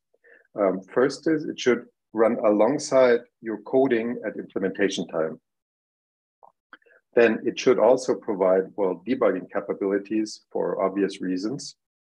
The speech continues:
and, um, yet be out of the way as a third prerequisite. So do not hinder the developer while developing, but sort of provide the safety net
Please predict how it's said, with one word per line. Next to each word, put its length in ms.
and, 440
um, 400
yet 220
be 320
out 100
of 140
the 80
way 340
as 160
a 180
third 260
prerequisite. 720
So 340
do 80
not 200
hinder 560
the 80
developer 500
while 220
developing, 640
but 240
sort 240
of 140
provide 300
the 60
safety 460
net 180